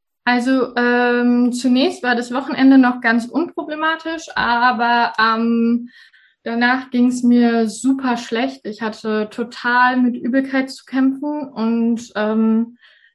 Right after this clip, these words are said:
ja, konnte auch eigentlich dann gar nicht mehr arbeiten direkt,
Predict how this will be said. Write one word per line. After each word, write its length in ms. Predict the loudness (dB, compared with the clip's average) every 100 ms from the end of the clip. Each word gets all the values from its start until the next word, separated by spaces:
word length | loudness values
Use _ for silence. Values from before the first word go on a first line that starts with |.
| _ _
ja, 400 | -4 -2 -4 -12 _
konnte 320 | -2 0 2 0
auch 180 | -4 -10 _ -4
eigentlich 420 | -2 -2 -4 -4
dann 220 | -2 -2
gar 180 | -2 -2
nicht 200 | -2 0
mehr 180 | -2 0
arbeiten 520 | 0 -2 -4 0 0
direkt, 500 | 0 -4 -6 -8 -10